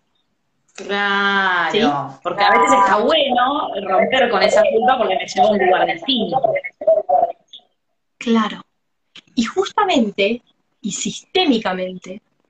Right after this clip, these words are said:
Speaker 2: la culpa es la que abre la puerta hacia un nuevo destino para todo el clan. Opa, con lo cual, yo estuve
Speaker 1: <laughs> Oh my
Speaker 2: dos
Speaker 1: God.
Speaker 2: horitas en un taller analizando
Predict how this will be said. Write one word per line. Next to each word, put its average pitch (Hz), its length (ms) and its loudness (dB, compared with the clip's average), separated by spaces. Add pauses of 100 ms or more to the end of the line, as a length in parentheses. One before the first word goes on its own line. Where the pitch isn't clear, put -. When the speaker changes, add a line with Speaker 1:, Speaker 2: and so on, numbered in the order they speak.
(220)
Speaker 2:
la 226 260 -2
culpa 240 440 0
es 190 60 -10
la 208 140 -6
que 208 300 -6
abre 320 440 -2
la 214 180 2
puerta 277 420 -2
hacia 226 240 -4
un 226 140 4
nuevo 370 320 2
destino 302 520 0
para 214 220 -4
todo 349 140 -2
el 285 160 0
clan. 247 360 -2 (120)
Opa, 269 360 -4 (100)
con 359 180 -2
lo 440 120 0
cual, 208 380 -2 (1900)
yo 285 120 0
estuve 311 340 4
Speaker 1:
<laughs> - 0 -
Oh - 20 2
my - 20 2
Speaker 2:
dos 453 100 2 (100)
Speaker 1:
God. 233 100 4
Speaker 2:
horitas 240 420 0
en 269 120 4
un 302 120 0
taller 320 440 -2
analizando 247 760 0